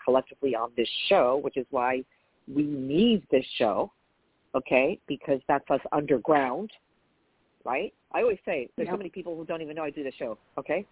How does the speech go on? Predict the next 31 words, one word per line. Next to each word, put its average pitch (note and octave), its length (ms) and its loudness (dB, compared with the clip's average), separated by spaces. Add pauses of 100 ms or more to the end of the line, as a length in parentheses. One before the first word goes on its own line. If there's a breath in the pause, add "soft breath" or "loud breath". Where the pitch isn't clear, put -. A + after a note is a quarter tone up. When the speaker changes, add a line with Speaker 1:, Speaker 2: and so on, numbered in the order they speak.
(520 soft breath)
Speaker 1:
So E3 100 4
that's E3 240 2
Speaker 2:
Mm-hmm. D#3+ 140 8 (160)
Speaker 1:
us D#3+ 40 -2
sort E3 140 0
of D3+ 100 -6
living, D#3+ 360 -2
uh, D#3 180 -6
living E3+ 400 2
and D#3 140 -4
functioning D#3+ 540 -2
underground. C#3 920 0 (800)
So, C#3+ 80 6
yes, D3+ 380 0 (440)
that F3 200 2
higher F#3+ 340 0
truth E3+ 320 -6
exists D#3 380 -6
in D#3 100 -10
this B2+ 180 -6
space, F3 360 -2 (560 soft breath)
but D#3 180 6 (100)
in D3+ 320 2
the C3+ 100 4 (180)
density F#3 720 0
of C#3+ 220 2
the B2+ 120 4
workplace, A#2+ 720 2 (1400)
I E3 160 6
would E3+ 240 -2
suggest D3+ 300 -6